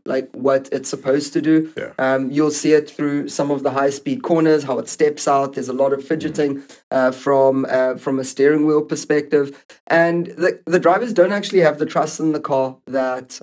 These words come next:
Speaker 1: like, Leclerc does when he goes into, to a corner
Speaker 2: Agreed.
Speaker 1: with, uh, with Ferrari.
Speaker 2: Agreed.
Speaker 1: So it's holding them back. Um, the porpoising, like we saw again on the weekend,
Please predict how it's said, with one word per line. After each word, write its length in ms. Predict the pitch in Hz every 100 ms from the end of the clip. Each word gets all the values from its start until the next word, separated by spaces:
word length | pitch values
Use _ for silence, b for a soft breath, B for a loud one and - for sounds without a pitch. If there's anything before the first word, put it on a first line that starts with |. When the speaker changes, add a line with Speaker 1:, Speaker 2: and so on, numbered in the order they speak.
| -
Speaker 1:
like, 140 | 127 139
Leclerc 480 | 160 156 214 202
does 340 | 143 - - _
when 120 | 143
he 80 | 147
goes 260 | 139 143 139
into, 360 | 143 151 139 139
to 140 | 143
a 60 | 139
corner 300 | 139 139 135
Speaker 2:
Agreed. 360 | - 135 135
Speaker 1:
with, 20 |
uh, 160 | 139 123
with 200 | 135 135
Ferrari. 440 | 135 143 165 139
Speaker 2:
Agreed. 340 | 71 85 85 80 -
Speaker 1:
So 380 | - 175 175 170 - -
it's 140 | 175 -
holding 380 | 165 220 247
them 180 | 233 208
back. 480 | 139 135 139 139 - -
Um, 640 | 131 131 131 131 131 - 147
the 120 | 151
porpoising, 800 | 190 202 196 190 190 175 170 165
like 160 | 139
we 80 | 147
saw 200 | 147 156
again 300 | 147 143 156
on 100 | 165
the 100 | 156
weekend, 600 | 147 147 147 139 139 139